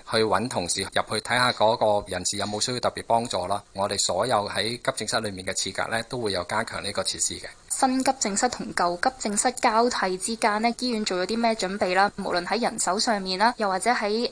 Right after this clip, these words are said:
Speaker 2: 安排啊，做咗啲咩工作呢？
Speaker 1: 嗱，喺新嘅急症室嗰個交接日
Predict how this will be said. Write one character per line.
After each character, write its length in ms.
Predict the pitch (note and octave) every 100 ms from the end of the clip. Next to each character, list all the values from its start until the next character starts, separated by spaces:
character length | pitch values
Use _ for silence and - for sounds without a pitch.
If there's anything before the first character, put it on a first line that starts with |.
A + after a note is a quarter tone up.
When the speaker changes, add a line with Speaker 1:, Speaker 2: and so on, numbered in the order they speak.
| A#3+
Speaker 2:
安 220 | B3 B3+
排 260 | - D#3+ E3
啊， 80 | F3+
做 140 | E3+
咗 60 | E3+
啲 80 | G#3
咩 140 | G#3
工 200 | G3 F#3+
作 180 | F#3+ -
呢？ 140 | F3+ F#3 -
Speaker 1:
嗱， 120 | -
喺 200 | G2+ A#2
新 400 | E3 - F3 F3+
嘅 160 | D#3+ C3
急 80 | B2+ -
症 120 | B2+
室 100 | C#3 -
嗰 160 | C3+
個 0 | B2+
交 260 | C3+ C#3
接 120 | B2+ A2
日 180 | G2